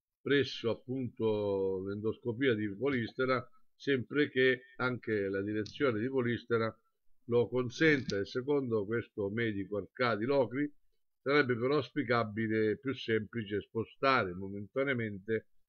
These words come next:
momentaneamente, attenzione, lo strumento presente e momentaneamente inutilizzato all'ospedale di Melito di Porto Salvo. Noi chiederemo ora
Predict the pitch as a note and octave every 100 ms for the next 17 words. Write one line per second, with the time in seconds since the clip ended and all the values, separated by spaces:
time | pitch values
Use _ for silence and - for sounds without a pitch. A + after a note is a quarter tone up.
0 | _ B2+ C#3+ A#2+ A2+ G#2 B2 B2 B2+ C#3
1 | A#2 E2+ G2 F2+ A#2+ A#2 - G#2+ G#2 G2+
2 | - - _ _ _ B2 B2+ - C#3+ D#3
3 | C#3+ - A#2 C3 C#3+ A#2+ A2 F#2 G#2 G2+
4 | _ _ _ _ G#2+ A2 B2+ D3 C3+ B2
5 | C3+ D3 D3 G2+ C3+ D3 D#3 B2 D3 C#3+
6 | A#2+ F#2+ E3+ G3 D#3+ G2+ A2 G2+ G2+ -
7 | - G#2+ G#2+ G#2 G2+ - _ _ _ -
8 | B2 B2 A#2 G#2+ G#2+ G2+ G2+ G#2 G2+ -
9 | F2+ F#2+ F#2+ C3 C#3 G#2+ A#2 B2 D3 C3
10 | G2+ A#2+ C3+ A2